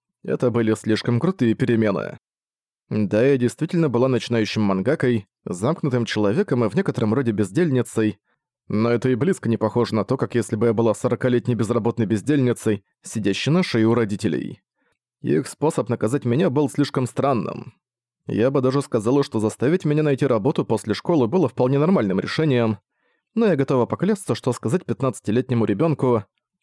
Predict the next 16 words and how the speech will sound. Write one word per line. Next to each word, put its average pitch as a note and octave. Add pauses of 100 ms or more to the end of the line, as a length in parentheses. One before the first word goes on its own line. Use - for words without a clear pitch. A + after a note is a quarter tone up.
(120)
«После C3+
окончания A#2+
школы E3
уходи B2
из A2
дома», B2+ (360)
было G3+
незаконно. A#2+ (500)
Как B2
по A#2+
гражданскому, A2
так G#2+
и G2
по D3
уголовному B2
законодательству. G#2+